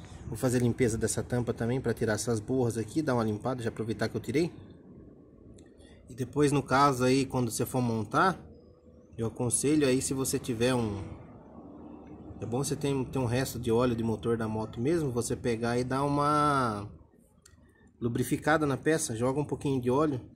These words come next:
como essa, essas peças são banhadas a óleo do motor mesmo, né? Eu creio que após a limpeza, se você for limpar,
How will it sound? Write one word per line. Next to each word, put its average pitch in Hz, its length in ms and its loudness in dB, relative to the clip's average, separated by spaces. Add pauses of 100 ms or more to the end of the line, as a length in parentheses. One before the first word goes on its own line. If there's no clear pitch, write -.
como 120 160 -2
essa, 110 520 -4
essas 113 220 -4
peças 120 320 -2
são 120 160 -2
banhadas 113 300 0
a 110 80 2
óleo 113 260 4
do 107 80 -4
motor 110 360 0
mesmo, 151 260 2
né? 147 200 0
Eu 123 100 0
creio 123 240 0
que 139 280 -2 (1400)
após 113 320 -2
a 120 60 4
limpeza, 120 460 2
se - 100 -2
você 110 260 0
for 123 220 2
limpar, 120 440 0